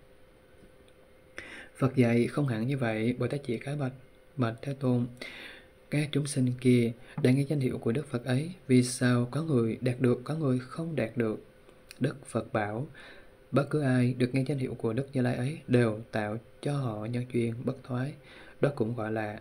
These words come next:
A Bệ Bạc Trí. Này Thị Nam, ví như gieo giống,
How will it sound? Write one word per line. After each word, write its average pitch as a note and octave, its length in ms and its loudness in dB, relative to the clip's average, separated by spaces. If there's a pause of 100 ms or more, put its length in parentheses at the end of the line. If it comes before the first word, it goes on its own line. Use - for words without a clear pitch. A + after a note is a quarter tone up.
A D3 120 0
Bệ A#2+ 180 -2
Bạc A2+ 180 -4 (100)
Trí. C3 200 0 (640)
Này B2 340 6
Thị A#2 140 0
Nam, B2 300 4 (480)
ví C#3 120 4
như C3+ 300 2
gieo B2+ 200 2
giống, B2+ 340 -2